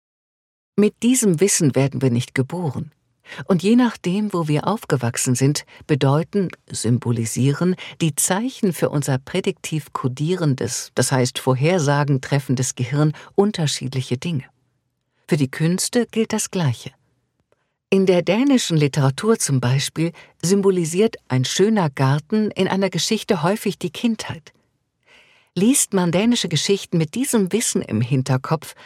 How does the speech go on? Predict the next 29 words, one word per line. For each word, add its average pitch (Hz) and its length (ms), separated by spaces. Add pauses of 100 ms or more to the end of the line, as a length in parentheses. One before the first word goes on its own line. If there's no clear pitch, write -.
(280)
eröffnet 220 480
sich - 160
plötzlich - 560
eine 175 240
zusätzliche 165 800
Bedeutungsebene. 165 960 (460)
Dein 160 200
Gehirn 175 320
sagt, 175 340
„Aha“, 170 680 (380)
weil 202 200
du 240 140
die 185 180
Doppelbedeutung 131 800
verstehst. - 640 (540)
Und 160 200
dann 233 240
aktiviert 156 600
es - 160
fröhlich 175 600 (240)
die 139 120
höheren 185 380
Strukturen 170 720
von 127 260
Vernunft 135 640
und - 220
Entscheidungsfähigkeit. 156 1300 (520)
Aber 143 240
auch 165 360